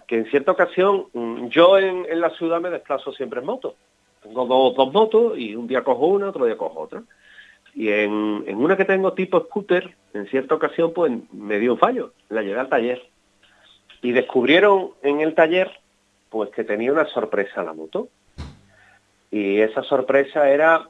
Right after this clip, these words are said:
un papel, como un papel, eh, de, de brillo, doblado, liado, en cuyo interior había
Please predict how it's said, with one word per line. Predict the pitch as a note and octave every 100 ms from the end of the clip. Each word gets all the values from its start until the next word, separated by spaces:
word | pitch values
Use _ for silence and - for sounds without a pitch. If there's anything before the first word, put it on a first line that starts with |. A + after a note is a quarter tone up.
| -
un | C3 - -
papel, | C3 E3 G3 G3 -
como | - A2 A2 G#2+
un | G#2
papel, | B2 B2+ B2+ B2 A#2+ -
eh, | A2 G#2+ - G#2+ -
de, | D2 E2+ G#2
de | G#2+
brillo, | A2+ E3+ F3+ F#3+ - _ _ _ _
doblado, | G#2+ G2+ G#2 A#2+ E3 F3 F#3+ -
liado, | A2+ A2+ C#3 D#3+ F3
en | C#3
cuyo | A2 G#2+
interior | G#2 G2 G2+ B2+
había | B2+ E3 A#2+